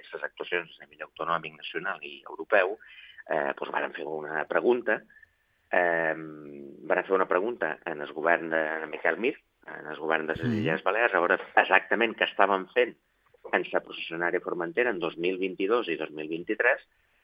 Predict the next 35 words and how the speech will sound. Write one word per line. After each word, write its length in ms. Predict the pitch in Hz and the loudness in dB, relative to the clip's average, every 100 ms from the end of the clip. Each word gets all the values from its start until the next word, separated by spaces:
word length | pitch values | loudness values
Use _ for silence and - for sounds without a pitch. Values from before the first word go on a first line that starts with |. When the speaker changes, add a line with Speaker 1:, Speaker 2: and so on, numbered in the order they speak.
| _ | _
Speaker 1:
i 100 | - - | -6 -4
la 100 | 85 | -4
sorpresa 480 | 76 73 80 80 82 | -4 -2 0 0 2
va 480 | 87 85 85 85 | 6 6 6 4
venir 320 | 85 98 120 - | 2 0 0 0
quan 280 | 95 85 | 0 0
varen 300 | 82 82 87 | 0 0 0
dir 220 | 95 117 - | 0 0 2
que 200 | 95 87 | 0 0
s-, 580 | - - - - - - | -8 -20 -20 -10 -6 -4
aquestes 400 | 110 101 - 110 | 2 2 4 0
actuacions 520 | 107 113 107 107 101 | 2 0 2 2 2
que 120 | 107 | 0
diuen 260 | 107 117 85 | 2 2 0
que 80 | 85 | 0
ara 160 | 85 | 0
no 120 | 87 87 | 0 -2
fumiguen, 420 | 101 104 117 90 | -2 0 0 -4
que 80 | 82 | -6
ho 80 | - | -2
fan 160 | 85 87 | -2 -2
des 160 | 87 | -4
d'en 220 | 90 87 87 | -4 -6 4
terra, 460 | 101 104 98 98 98 | 8 8 8 2 -2
en 60 | |
els 120 | 92 | 0
arbres 420 | 98 98 104 101 113 | 4 4 2 -4 -6
i 80 | |
tot, 220 | - 147 - _ _ - _ _ - | -4 -4 -4 _ _ -20 _ _ 4
eh, 560 | 90 85 82 80 80 | 4 4 2 0 -4
a 40 | 80 | -4
veure 200 | 87 85 | -4 -4
si 140 | - | -6
ho 60 | 85 | -6
puc 360 | 95 85 - | -6 -8 -10